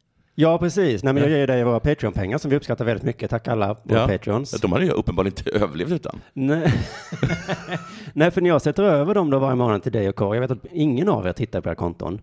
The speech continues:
Speaker 2: Nej,
Speaker 1: Så
Speaker 2: men du
Speaker 1: ibland
Speaker 2: brukar ju
Speaker 1: känns det
Speaker 2: säga så här
Speaker 1: Nej,
Speaker 2: förr.
Speaker 1: men ibland gör jag inte. Ja, precis. Och då får jag tack och då känns det som att, "Men tacka inte mig." Så nu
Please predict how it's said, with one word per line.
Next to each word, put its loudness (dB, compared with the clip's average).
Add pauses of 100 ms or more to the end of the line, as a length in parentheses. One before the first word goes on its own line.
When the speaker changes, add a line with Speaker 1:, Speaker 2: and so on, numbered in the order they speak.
Speaker 2:
Nej, 2
Speaker 1:
Så -4
Speaker 2:
men -
du 6
Speaker 1:
ibland 4
Speaker 2:
brukar 0
ju 2
Speaker 1:
känns 4
det 4
Speaker 2:
säga 2
så -2
här 2
Speaker 1:
Nej, 2
Speaker 2:
förr. 2
Speaker 1:
men -4
ibland -2
gör 0
jag 0
inte. -6
Ja, 2
precis. -4
Och -4
då 0
får -2
jag -2
tack -6
och -6
då -4
känns -6
det -20
som -8
att, -12
"Men -14
tacka -12
inte -14
mig." -8 (260)
Så -4
nu -4